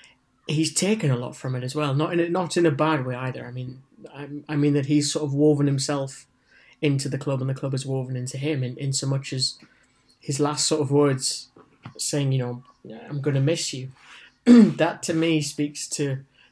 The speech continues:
to someone that probably did stay in this job a little bit longer because he was so attached to it. It, it wasn't necessarily always a, a driving ambition to be better. It was because it,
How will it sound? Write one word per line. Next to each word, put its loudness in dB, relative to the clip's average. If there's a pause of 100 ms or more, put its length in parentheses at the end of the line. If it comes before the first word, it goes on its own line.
(120)
to -6
someone -2
that -8 (1200)
probably -6
did 0
stay 0
in 2
this -2
job -8
a -8
little -4
bit -8
longer -2
because -8
he -4
was -8 (440)
so -6
attached -8
to -16
it. -20 (200)
It, -4 (100)
it -2
wasn't 2
necessarily -2 (480)
always 2
a, -8
a -10
driving -2
ambition -6
to -10
be -12
better. -8
It -14
was -10
because -8
it, -10